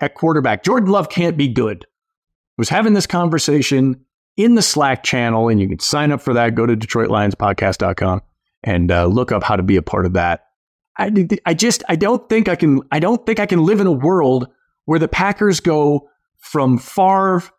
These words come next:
to Rodgers to anyone who's competent at quarterback. I, but sooner or later, they gotta be terrible. They've had a twenty-year reign of terror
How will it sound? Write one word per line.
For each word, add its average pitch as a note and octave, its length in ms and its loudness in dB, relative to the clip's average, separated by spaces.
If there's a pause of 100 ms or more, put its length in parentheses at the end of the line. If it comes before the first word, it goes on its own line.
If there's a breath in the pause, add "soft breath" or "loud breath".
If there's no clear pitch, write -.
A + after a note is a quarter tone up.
(260)
to C3+ 120 -2
Rodgers D#3 720 0 (260)
to C#3+ 300 -2 (260)
anyone D3 760 0 (260)
who's F#3 220 0
competent C#3 680 -2 (500)
at D3 160 -4
quarterback. A2 760 -2 (480)
I, E3+ 220 -2 (1300)
but E3 180 -4
sooner G4 300 2
or E4 80 4
later, C4+ 280 2
they E3+ 140 0
gotta F#3+ 260 2
be D#3+ 200 2
terrible. D3+ 440 -2 (340)
They've A3 160 2
had A3 420 0
a F3+ 160 2 (100)
twenty-year G3+ 1300 2 (160)
reign G3 580 2
of D#3 360 -4
terror B2+ 600 -2